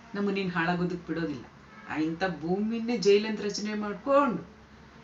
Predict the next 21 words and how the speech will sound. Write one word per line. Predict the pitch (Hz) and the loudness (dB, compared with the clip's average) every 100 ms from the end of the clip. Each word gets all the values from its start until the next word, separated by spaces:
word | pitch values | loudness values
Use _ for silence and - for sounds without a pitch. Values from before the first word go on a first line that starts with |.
| - | -8
ಆ, | 202 247 - - - 202 | -4 -4 -8 -18 -2 2
ಆ | |
ಮನೆನೇ | 208 202 208 240 277 | 4 4 4 4 6
ಇಲ್ದಂತೆ, | 262 240 208 233 233 247 247 | 6 4 4 2 4 6 6
ಆ, | - 202 196 185 | 4 2 4 6
ಅದಕ್ಕೆ | 190 202 208 185 180 - - | 4 2 2 2 0 -8 4
ಯಾವುದೇ | 208 214 233 | 6 6 2
ಸೂರು | 240 247 240 | 2 2 4
ಇತ್ಯಾದಿ | 226 208 226 226 | 2 2 2 0
ಮಾಡ್ಕೊಂಡು | 220 202 196 | -2 -2 2
ಮುಕ್ತವಾಗಿ | 233 247 - 247 240 220 | 2 0 0 2 4 2
ಇಟ್ಕೊಂಡು | - 240 196 | -2 2 2
ಯಾರಾದ್ರೂ | 196 202 | 2 0
ತಪ್ಪಿಸ್ಕೊಂಡು | 196 - 220 208 | -4 -6 0 0
ಹೋಗ್ತಾರ | 202 208 202 | 0 0 0
ನೋಡೋಣ | 202 190 247 226 | 2 6 6 6
ಅಂತ | 220 233 | 2 -4
ಹೇಳ್ಬಿಟ್ಟು | 214 220 196 208 | -4 -2 -2 -4
ಮುಕ್ತವಾಗಿ | 202 247 247 - 240 233 226 | 0 0 0 -4 0 2 2
ಇಟ್ಕೊಂಡು | - 233 | -2 -2
ಕಾಯ್ತಾ | - 214 208 | 6 6 8